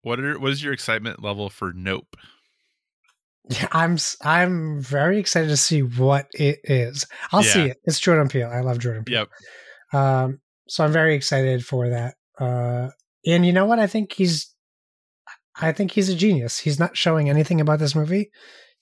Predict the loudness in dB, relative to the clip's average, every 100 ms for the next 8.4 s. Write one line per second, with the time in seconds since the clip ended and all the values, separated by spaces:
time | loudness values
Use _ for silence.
0 | -10 -2 2 4 2 2 0 -2 -4 -10
1 | _ _ _ _ _ _ _ _ _ _
2 | _ _ -20 -20 _ -2 -2 0 -2 2
3 | 2 2 2 2 4 2 -2 -4 2 4
4 | 2 0 -8 _ _ -4 0 0 2 2
5 | 2 2 2 0 0 0 0 -2 -4 -8
6 | -6 0 0 2 2 2 2 2 2 2
7 | 2 0 0 2 2 4 4 4 4 4
8 | 2 2 0 -4